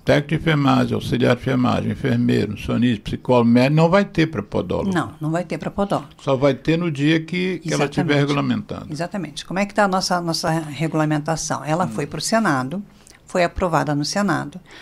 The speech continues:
Speaker 2: Só
Speaker 1: Há quanto
Speaker 2: que
Speaker 1: tempo? Você sabe que o negócio lá é lento, né?
Speaker 2: Não, já foi aprovado. O que
Speaker 1: Não, mas quanto tempo tem que isso entrou lá pra, pra o pleito de vocês entrou no Senado?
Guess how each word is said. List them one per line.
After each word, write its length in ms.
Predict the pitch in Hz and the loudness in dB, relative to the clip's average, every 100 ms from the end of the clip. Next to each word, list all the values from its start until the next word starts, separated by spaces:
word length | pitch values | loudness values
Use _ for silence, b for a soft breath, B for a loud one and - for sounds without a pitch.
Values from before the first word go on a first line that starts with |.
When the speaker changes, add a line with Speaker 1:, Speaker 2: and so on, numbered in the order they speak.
| B B B | B B B
Speaker 2:
Só 280 | - 202 220 | -4 0 2
Speaker 1:
Há 60 | |
quanto 300 | 226 151 147 | 4 2 4
Speaker 2:
que 120 | - | 0
Speaker 1:
tempo? 420 | - 110 90 - 92 | 2 2 0 -6 -14
Você 160 | - 120 | -12 -12
sabe 280 | - 143 143 | -2 -2 -2
que 100 | 170 | -2
o 20 | |
negócio 400 | 147 135 135 131 | 2 2 2 2
lá 100 | 127 | 0
é 40 | |
lento, 480 | 170 127 107 87 - | 2 0 0 -4 -8
né? 140 | - 123 - | -8 -8 -6
Speaker 2:
Não, 160 | 233 247 | 2 4
já 100 | 233 | 4
foi 140 | 233 | 4
aprovado. 580 | 240 262 233 180 180 214 | 2 2 4 2 2 0
O 40 | 226 | 0
que 120 | 233 | 2
Speaker 1:
Não, 160 | 135 | 2
mas 220 | 101 98 - | 0 -4 -2
quanto 320 | 139 143 127 | -2 -2 -6
tempo 320 | - 123 107 | 0 0 0
tem 160 | - 110 | -2 -2
que 60 | 104 | -2
isso 160 | - 127 | -6 -2
entrou 380 | 101 - 113 110 | -2 0 2 4
lá 200 | 104 95 | 4 2
pra, 380 | - 87 - 92 - | -4 -8 -8 -10 -14
pra 420 | - 90 85 101 - - | -10 -8 -8 -10 -10 -6
o 100 | 110 | -6
pleito 500 | - 135 135 107 110 | 2 2 2 2 0
de 80 | |
vocês 640 | 101 98 92 - 95 80 78 | 4 4 2 2 0 0 -2
entrou 400 | 95 87 101 104 | -4 -4 0 2
no 120 | 87 | 0
Senado? 580 | - - 90 85 80 | -4 -6 -6 -6 -8